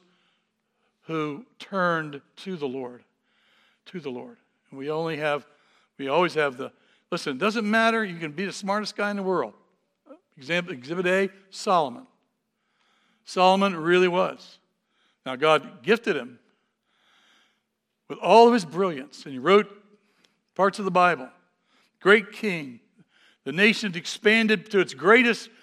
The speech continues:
probably, geographical limits under King Solomon. But King Solomon had seven hundred wives, idolaters, and they turned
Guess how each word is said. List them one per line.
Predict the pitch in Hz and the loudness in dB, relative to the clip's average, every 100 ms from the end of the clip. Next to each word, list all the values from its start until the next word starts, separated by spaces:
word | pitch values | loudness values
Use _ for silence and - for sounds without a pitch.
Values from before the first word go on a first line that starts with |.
| _ _ | _ _
probably, | 202 196 | 0 0
geographical | 160 196 196 190 190 190 180 | 0 0 2 2 2 -2 -4
limits | 160 170 143 - | -4 -6 -8 -10
under | 175 170 160 | -10 -8 -8
King | - - 165 | -10 -14 -14
Solomon. | 139 160 151 165 147 _ _ _ _ _ _ _ _ _ | -12 -12 -12 -14 -20 _ _ _ _ _ _ _ _ _
But | _ _ | _ _
King | 190 190 | -10 -6
Solomon | 202 180 175 170 165 135 _ _ _ _ _ _ _ _ | -2 -2 -2 -4 -8 -14 _ _ _ _ _ _ _ _
had | 151 135 _ _ - | -14 -14 _ _ -14
seven | - 170 170 | -6 -4 -4
hundred | 165 170 160 | -8 -8 -8
wives, | 143 135 131 - - - _ _ | -10 -10 -14 -20 -20 -20 _ _
idolaters, | 151 139 151 165 165 - - - - | -10 -4 0 0 -2 -6 -18 -18 -14
and | 139 | -12
they | 135 | -14
turned | - - 190 185 185 | -16 -8 -6 -4 -8